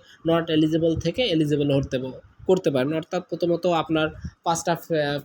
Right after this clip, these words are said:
ফ্রেন্ডকে অর্থাৎ পাঁচটা আপনার অ্যাকাউন্ট দিয়ে পাঁচটা আইডি করলেন, আহ, ওই আইডিতে আপনার রেফার লিংক দিয়ে অ্যাকাউন্ট করলেন, সেক্ষেত্রে হয়ে গেল, জয়েন করলেন, পাঁচটা রেফার হয়ে গেল। তারপর দ্বিতীয়ত আপনার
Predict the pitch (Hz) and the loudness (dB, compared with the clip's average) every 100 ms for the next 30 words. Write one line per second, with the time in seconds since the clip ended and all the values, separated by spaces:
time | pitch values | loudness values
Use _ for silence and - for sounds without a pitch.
0 | - 170 165 165 160 156 165 - 151 - | 2 4 4 4 0 0 -6 -2 -4 -2
1 | 156 151 156 147 143 151 147 160 160 143 | -4 0 0 0 0 -2 0 0 -2 -4
2 | - 143 147 151 160 151 151 - _ - | -2 0 0 2 2 0 -2 -6 _ -20
3 | - 120 123 - _ 160 160 151 151 156 | -20 -16 -16 -18 _ 0 2 2 2 0
4 | 160 147 156 143 143 147 147 151 143 151 | 0 0 0 0 0 0 2 2 4 2
5 | 139 143 143 147 170 294 - - 156 208 | 2 -2 -2 -4 -6 -6 -8 -8 -6 -4
6 | 151 151 143 139 151 147 143 139 139 151 | 2 2 2 0 0 0 0 -2 -2 -4
7 | 170 _ - 139 - 147 143 143 139 156 | -6 _ -10 -8 -4 -2 -2 -2 2 4
8 | 160 151 180 - - - _ - 151 151 | 4 4 0 -4 -18 -20 _ -6 -4 -2
9 | 156 160 156 160 165 147 147 | 0 0 2 2 2 -2 -2